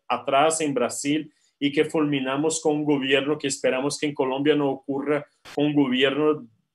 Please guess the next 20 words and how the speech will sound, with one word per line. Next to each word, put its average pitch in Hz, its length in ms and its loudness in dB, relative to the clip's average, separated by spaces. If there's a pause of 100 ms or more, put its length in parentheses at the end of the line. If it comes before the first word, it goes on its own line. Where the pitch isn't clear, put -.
(240)
desastroso 156 920 2
en 143 120 0
Brasil 120 600 -4 (320)
durante 147 440 2
una 160 220 0
pandemia, 139 480 0
pero 123 260 0 (240)
la, 127 340 4
la, 123 300 2
la 123 240 4
gana 185 360 4
del 180 260 2
colombiano 120 840 0 (280)
de 123 140 0
hacer 143 340 0
la 156 180 2
transformación 127 1000 -2
de 165 100 2
su 165 220 0
realidad 117 680 2